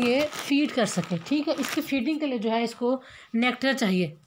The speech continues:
ठीक है। उसके बाद क्या करते हैं, नेक्टर से हमारे पास क्या बनता है, हनी बनता है, शहद बनता है, सही है। जो इसके बाद जो है वो, इसके बाद जो है वो शहद बनता है, इसलिए जो है इसके जो नेक्टर है वो इंपॉर्टेंट है। ये जहाँ पे clumps of the flower होते हैं वहाँ पे जाते हैं,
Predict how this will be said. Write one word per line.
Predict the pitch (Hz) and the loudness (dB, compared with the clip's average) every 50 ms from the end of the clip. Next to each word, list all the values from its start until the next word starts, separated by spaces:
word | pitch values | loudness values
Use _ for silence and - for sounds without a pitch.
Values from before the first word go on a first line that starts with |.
| - - - | -20 -6 -2
ठीक | 269 294 277 302 | -2 2 2 2
है। | 294 | 2
उसके | 269 277 - | 2 2 0
बाद | 262 240 277 - | 2 2 2 0
क्या | - 277 | 0 -2
करते | 247 240 202 | -2 0 0
हैं, | 226 | 0
नेक्टर | 233 226 214 - | 0 0 -2 -4
से | - - 269 | -4 -2 0
हमारे | 269 262 254 254 247 | 0 2 2 0 0
पास | 226 | 0
क्या | - 262 254 | 0 0 2
बनता | 247 220 202 226 | 2 2 2 2
है, | 208 214 | 2 2
हनी | 226 240 254 | 2 2 2
बनता | 233 220 180 - 196 | 2 0 0 0 -2
है, | 185 | -2
शहद | 175 - 220 220 247 247 | 0 0 2 2 2 2
बनता | 214 202 175 147 - 151 | 2 0 0 0 -2 -4
है, | - - - - - - - - - - - - - - - - - - - - - _ - - - - - | -4 -6 -8 -10 -10 -10 -10 -10 -12 -14 -18 -20 -20 -20 -20 -20 -20 -20 -20 -20 -20 _ -20 -20 -12 -4 -2
सही | 226 208 269 320 | 0 2 2 2
है। | 339 339 339 - - - - - - - - - - - - - - - | 2 0 -4 -10 -16 -16 -14 -16 -14 -14 -16 -16 -16 -18 -20 -14 -6 -2
जो | 220 247 | 0 0
इसके | 247 240 - 277 | 0 0 0 0
बाद | 233 247 262 254 247 233 | 2 4 4 4 4 4
जो | 220 240 | 4 4
है | 240 240 247 | 4 4 4
वो, | 220 233 233 247 262 277 285 320 - | 4 4 4 4 4 4 2 0 -2
इसके | 233 - - 277 | -4 -2 0 0
बाद | 226 233 240 233 | 2 4 4 4
जो | 202 226 | 4 4
है | 226 226 | 4 4
वो | 220 226 247 262 | 4 4 2 2
शहद | 262 277 226 208 254 233 | 2 2 2 2 2 2
बनता | 202 202 185 156 180 165 | 2 2 2 2 0 -2
है, | 156 - - - - - - - - - - 285 | -2 -4 -8 -14 -16 -16 -16 -16 -20 -8 -4 -4
इसलिए | - - 285 330 302 | -2 0 0 0 2
जो | 269 269 | 2 2
है | 254 254 | 2 2
इसके | 254 247 - 262 254 247 240 | 0 0 0 0 0 2 2
जो | 247 | 2
नेक्टर | 226 208 196 185 202 226 214 | 2 2 0 -2 -2 -2 0
है | 220 233 | 2 2
वो | 240 233 240 240 | 2 2 2 2
इंपॉर्टेंट | 233 202 208 190 175 170 208 190 190 | 2 2 2 0 2 2 0 0 2
है। | 180 | 0
ये | 190 208 | 0 2
जहाँ | 202 226 247 254 | 2 0 2 2
पे | 285 277 | 0 0
clumps | - 254 254 269 254 302 | 0 0 0 0 2 0
of | 294 277 | 0 0
the | 277 277 | 0 0
flower | 277 - 226 208 220 240 | 0 0 2 2 4 4
होते | 254 254 240 247 262 | 2 0 0 -2 -4
हैं | 262 247 | -2 -2
वहाँ | 233 226 247 240 | -2 -2 -2 -2
पे | 247 | -2
जाते | 208 202 185 - - 285 | -4 -4 -6 -6 -6 -6
हैं, | 311 320 | -6 -6